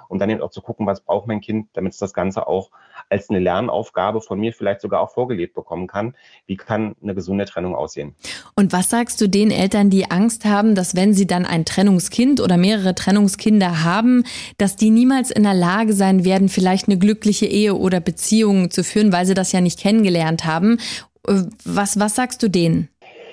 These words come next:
Speaker 1: Also es gibt keinen wissenschaftlichen Beleg dafür, dass Menschen, die aus Trennungsfamilien kommen, dass die sich höher wahrscheinlich, ähm, auch selber wieder für, für Trennungen entscheiden.
Speaker 2: Mhm.
Speaker 1: Ja, was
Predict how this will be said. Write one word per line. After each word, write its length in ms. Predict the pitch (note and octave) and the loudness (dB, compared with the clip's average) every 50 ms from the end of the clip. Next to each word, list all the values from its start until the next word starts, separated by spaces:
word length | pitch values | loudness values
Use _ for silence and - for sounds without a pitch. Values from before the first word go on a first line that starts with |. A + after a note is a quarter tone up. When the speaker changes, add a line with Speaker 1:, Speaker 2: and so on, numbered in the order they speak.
| - - - - - - - - - - - | -20 -20 -20 -20 -20 -20 -20 -20 -14 -8 -6
Speaker 1:
Also 140 | A#2 G2 G#2+ | -4 -2 -2
es 160 | A2 - - | -2 -4 -4
gibt 280 | - A#2 B2 A#2+ - - | -6 -6 -6 -6 -8 -8
keinen 340 | - - F#2+ B2 C3 C3 G#2+ | -6 -4 -2 -2 -2 -2 -2
wissenschaftlichen 680 | A2 G#3 D3 B2+ - A#2 G#2+ - - A2+ - - F#2 | -4 -4 -6 -6 -6 -6 -6 -6 -8 -8 -6 -6 -4
Beleg 280 | E2+ E2 E2 G2 - - | -4 -4 -4 -6 -6 -6
dafür, 340 | - A#2+ - - A#2+ A2+ G2+ | -6 -6 -6 -4 -4 -4 -2
dass 320 | F2+ F2+ F2+ - - - | -2 -4 -6 -6 -10 -12
Menschen, 420 | E2+ D#2+ F2+ A2+ B2+ - - A#2 | -6 -4 -4 -4 -2 -2 -4 -4
die 200 | G2 G#2 G2+ G2 | -2 -2 -2 -2
aus 480 | - - E2+ F2 F#2 F#2 - - - - | -2 -2 -2 -2 -2 -4 -6 -12 -18 -14
Trennungsfamilien 920 | - - F2+ F#2+ A2+ C3+ C#3 C3+ - - - F#2+ G2 G2 G2 F#2 F#2+ F2 F2 | -8 -6 -4 -2 -2 -2 -4 -6 -8 -6 -4 -4 -2 -2 -2 -2 -2 -4 -4
kommen, 420 | - - F#2 F#2+ A2 A#2 A#2+ A2+ - | -6 -6 -4 -2 -2 -2 -2 -4 -4
dass 240 | F#2 F2+ F2 - | -6 -8 -10 -10
die 160 | - F#2+ F#2+ F#2 | -8 -6 -6 -4
sich 320 | F#2 F#2+ F#2+ F#2 - - - | -4 -6 -6 -8 -10 -12 -6
höher 320 | - F#2 G#2 A2 G2+ F#2+ E2 | -2 0 0 2 0 0 -4
wahrscheinlich, 760 | D#2+ D2 - - D#2+ D2 D2+ D2+ D2 C#2 D2 C#2+ - - - | -6 -8 -8 -8 -8 -8 -8 -10 -12 -14 -14 -16 -16 -18 -14
ähm, 200 | D#2+ D#2+ D2 - | -12 -12 -10 -8
auch 140 | - E2 - | -8 -8 -8
selber 360 | - E2+ E2+ F2+ F2 F2+ E2 | -6 -4 -4 -2 -2 -2 -4
wieder 240 | E2+ D2+ E2 D2 - | -4 -4 -6 -6 -6
für, 300 | - - D#2 D2 C#2+ C#2+ | -8 -6 -6 -6 -6 -6
für 180 | _ - D2+ | _ -10 -12
Trennungen 460 | - - - D#2 D2+ D2+ D2 C2+ B1+ | -10 -8 -10 -8 -8 -8 -10 -10 -12
entscheiden. 560 | B1 C#2 C#2 - - D2 C#2 C2+ C2 C#2 - - | -14 -16 -14 -12 -8 -8 -8 -8 -8 -10 -6 -2
Speaker 2:
Mhm. 300 | G3 F#3+ F3+ F3+ G#3+ C4 - - - - - - - _ | 0 2 2 2 0 -2 -4 -8 -20 -20 -20 -20 -12 _
Speaker 1:
Ja, 160 | - F2 G#2 G2 | -4 -4 -2 -2
was 120 | F#2 | -4